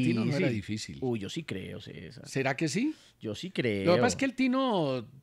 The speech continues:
Speaker 1: tenía, eh, actitudes, eh, alegres fuera de la cancha.
Speaker 2: No, fiesteras, indisciplinadas.
Speaker 1: Era
Speaker 2: Lo
Speaker 1: fiestero,
Speaker 2: queremos
Speaker 1: sí,
Speaker 2: mucho, pero él era
Speaker 1: indisciplinado,
Speaker 2: indisciplinado.
Speaker 1: y, y picaba allí, iba allí, iba allá, pero, pero el Tino difícil para los técnicos.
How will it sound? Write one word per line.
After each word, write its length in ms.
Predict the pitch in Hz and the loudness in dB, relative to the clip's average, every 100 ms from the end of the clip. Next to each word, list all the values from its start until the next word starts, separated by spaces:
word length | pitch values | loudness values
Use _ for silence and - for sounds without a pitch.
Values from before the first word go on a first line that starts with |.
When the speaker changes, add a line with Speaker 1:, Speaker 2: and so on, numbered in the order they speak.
| _ | _
Speaker 1:
tenía, 540 | 165 151 208 254 214 - 156 147 - | 0 0 0 -2 -6 -8 -10 -12 -14
eh, 240 | - - - | -16 -14 -8
actitudes, 880 | 151 131 143 - 160 185 220 - - 156 | -6 -2 -2 4 6 8 6 2 -2 0
eh, 680 | 135 120 113 104 98 - - | 2 2 0 -2 -4 -8 -4
alegres 680 | 139 196 185 147 151 143 | 2 4 6 4 2 0
fuera 240 | - 147 175 | -2 0 2
de 60 | |
la 120 | 156 120 | 2 2
cancha. 380 | 233 202 135 | 2 2 2
Speaker 2:
No, 120 | 175 311 | 2 4
fiesteras, 580 | 294 214 - 170 254 254 | 4 4 6 8 8 8
indisciplinadas. 840 | 208 147 160 143 143 131 170 285 | 4 4 4 4 2 4 4 6
Speaker 1:
Era 120 | - 139 | 6 6
Speaker 2:
Lo 60 | |
Speaker 1:
fiestero, 400 | 170 117 135 214 | 4 2 2 4
Speaker 2:
queremos 280 | 294 165 175 | 4 4 6
Speaker 1:
sí, 60 | 208 | 6
Speaker 2:
mucho, 200 | 208 175 | 6 6
pero 160 | 247 160 | 8 8
él 80 | 139 | 8
era 140 | 151 | 6
Speaker 1:
indisciplinado, 300 | 208 - 185 | 6 6 6
Speaker 2:
indisciplinado. 600 | 170 139 127 220 196 101 - | 4 4 4 4 2 -2 -4
Speaker 1:
y, 80 | 135 | -4
y 40 | |
picaba 340 | 120 113 131 151 | -4 -2 2 2
allí, 220 | 135 185 | 4 2
iba 160 | 175 143 | 4 2
allí, 280 | 120 175 185 | 2 2 2
iba 160 | 143 | 2
allá, 360 | 139 160 208 190 | 4 4 4 4
pero, 320 | 156 135 123 | 4 4 2
pero 200 | - 143 | -2 -2
el 80 | 131 | -2
Tino 300 | - 208 254 | -2 -2 0
difícil 420 | 226 - 196 233 | -2 -2 -2 -2
para 140 | - 196 | 0 2
los 120 | 151 | 2
técnicos. 720 | - 294 175 104 98 - - | 0 0 0 0 -6 -8 -16